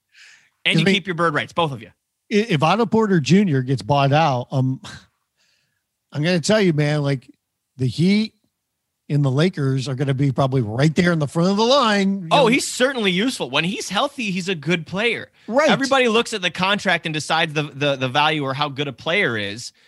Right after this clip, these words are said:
Speaker 1: We have to remember what they did to earn that contract in the first place.
Speaker 2: I mean,
Speaker 1: Like,
Speaker 2: he's
Speaker 1: they, he's, he can play the game.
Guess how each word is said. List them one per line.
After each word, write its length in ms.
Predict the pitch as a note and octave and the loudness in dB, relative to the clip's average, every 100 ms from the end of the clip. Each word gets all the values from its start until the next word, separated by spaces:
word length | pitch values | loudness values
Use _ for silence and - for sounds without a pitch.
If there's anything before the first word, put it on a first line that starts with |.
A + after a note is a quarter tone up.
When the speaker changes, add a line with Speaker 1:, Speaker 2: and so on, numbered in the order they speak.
| _ - | _ -2
Speaker 1:
We 120 | G3+ | 0
have 140 | B3+ | 0
to 100 | G3+ | 0
remember 340 | F3+ G3 G3+ D#3+ | 0 0 0 0
what 200 | D#3+ D#3+ | -2 -2
they 120 | D3+ | -4
did 320 | B2 F#3 D#3 | 0 -2 -2
to 120 | D3 - | -6 -2
earn 200 | F#3 F3+ | -2 -2
that 140 | C3 | -4
contract 460 | - D#3+ E3 D#3+ D3+ | -2 -2 0 -2 -2
in 80 | C#3 | -6
the 60 | |
first 340 | A#2 F#3 A3+ - | -6 -4 -6 -6
place. 460 | A2+ - - - - - - | -12 -12 -18 -20 -20 -14 -2
Speaker 2:
I 40 | |
mean, 120 | F3 | 2
Speaker 1:
Like, 120 | G#3 C#4 | 4 4
Speaker 2:
he's 160 | E3+ | 2
Speaker 1:
they, 160 | D#3+ A3+ - | 0 -2 -6
he's, 460 | C#3 E3 F3+ A#3+ | -18 -10 -8 -8
he 160 | C4+ A3 | -6 -6
can 180 | C#4 A3+ | -6 -6
play 220 | A#3 A#3 | -4 -2
the 80 | G#3+ | -4
game. 340 | B3+ F4+ | -8 -10